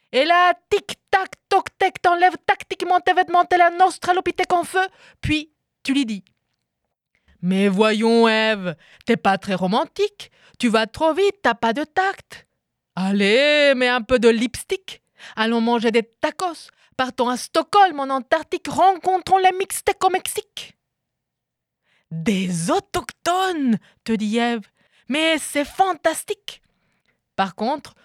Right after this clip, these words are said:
moi je suis une femme méticuleuse. Alors, un peu de logistique.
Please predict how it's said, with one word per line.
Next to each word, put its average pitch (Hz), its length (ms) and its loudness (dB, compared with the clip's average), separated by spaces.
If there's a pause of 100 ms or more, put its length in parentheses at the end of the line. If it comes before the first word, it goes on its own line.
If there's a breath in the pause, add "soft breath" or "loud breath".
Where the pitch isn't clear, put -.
(120 soft breath)
moi 190 160 0
je 196 100 -6
suis 233 240 -6
une 254 140 -6
femme 262 260 -4 (260 soft breath)
méticuleuse. 302 920 -2 (500)
Alors, 320 480 4 (140)
un 285 180 -2
peu 349 220 -2
de 294 260 2
logistique. 311 720 -4